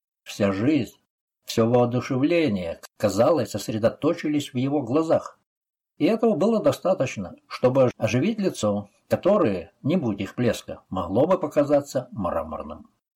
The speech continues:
Черные от природы нахмуренные брови придавали этой словно изваянной головке выражение непреклонной воли, при столкновении с которой все, исключая таинственные и неумолимые веления судьбы,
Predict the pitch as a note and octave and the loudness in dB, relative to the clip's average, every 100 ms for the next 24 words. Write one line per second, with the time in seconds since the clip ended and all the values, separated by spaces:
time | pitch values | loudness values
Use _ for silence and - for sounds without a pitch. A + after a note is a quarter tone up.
0 | _ _ _ _ _ - A3+ A3+ D3 G#2 | _ _ _ _ _ -2 0 4 2 2
1 | G2+ G#2 D3 C#3 A#2 A2+ - F#3+ C3+ G2+ | 0 0 2 2 2 0 0 0 2 0
2 | F2+ G2+ D#3+ D3 C3 A#2+ G#2+ B2 F3+ F3 | -2 0 0 0 -2 -4 0 4 4 2
3 | F3 - - D#3 D#3 D3 D3 D#3 D3 D3+ | -2 -4 0 2 0 -2 2 2 2 2
4 | D3 B2 D3 C#3+ C#3+ C#3+ B2 - G#2 G#2 | 0 4 6 6 6 2 0 -6 0 2
5 | G#2 B2+ C#3+ C#3+ G#2+ A2+ A2 D#3+ D#3+ D#3 | 4 2 0 -2 2 2 2 0 0 -2
6 | D3 C#3+ C#3+ C#3+ C#3+ D#3 D3+ D3+ D#3 D#3+ | -2 -2 -4 -4 2 2 2 -2 -2 0
7 | C#3+ - - _ _ _ _ _ _ _ | 0 -2 -10 _ _ _ _ _ _ _
8 | _ _ _ _ _ B2+ C3+ B2+ A2+ A#2 | _ _ _ _ _ 0 2 2 4 4
9 | G#2 G2 F#2+ - G#2 - D3+ C3+ F#2+ - | 4 2 -2 -4 -4 0 0 0 -2 -2
10 | C#3+ D3+ D2+ - _ _ _ _ _ A#2+ | 0 0 -2 -10 _ _ _ _ _ -6
11 | - D3 D3 C#3 A2 A#2+ C#3 C#3 - F#2+ | 2 2 4 4 4 2 2 2 -2 -8
12 | E2 E2 - B2+ A2 A2+ A#2+ A#2+ C3 C#3+ | -8 -8 -2 -2 0 0 2 4 4 4
13 | G#2+ G2 F#2 G2+ B2 G2 F2 E2 F#2+ E2+ | 4 2 0 0 0 -2 -4 -8 -10 -8
14 | F#2+ D#3 D#3 | -2 -2 -2